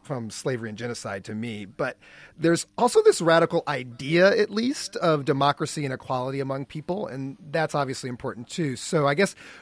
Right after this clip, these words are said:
for me, America's story is the gap between our ideals and our realities, and the process of closing that gap with all of the remarkable tools we've been given, you know, our free press, the right to organize, the vote,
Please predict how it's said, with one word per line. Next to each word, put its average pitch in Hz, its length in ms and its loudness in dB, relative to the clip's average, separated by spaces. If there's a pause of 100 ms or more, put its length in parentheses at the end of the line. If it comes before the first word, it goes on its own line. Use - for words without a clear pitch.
for - 180 0
me, 202 300 4
America's 170 420 0
story 165 440 2
is 147 200 -8
the 135 140 -10
gap 147 480 -4
between 147 560 -6
our 117 240 -6
ideals 170 840 0
and 147 160 -4
our 120 140 -2
realities, 151 760 0 (420)
and 170 120 -2
the 160 40 0
process 208 360 -2
of 170 80 -6
closing 175 580 0
that 107 240 -10
gap 80 300 -6
with 110 120 -8
all 151 220 4
of 156 120 4
the 131 60 -2
remarkable 123 540 -4
tools 135 420 -4
we've 120 200 -6
been 117 180 -8
given, 104 320 -10
you 87 80 -12
know, 104 200 -8
our 92 120 -8
free - 240 -12
press, 110 540 -6
the 98 100 -8
right 101 240 -8
to - 80 -10
organize, 104 960 -8
the - 100 -18
vote, 110 300 -10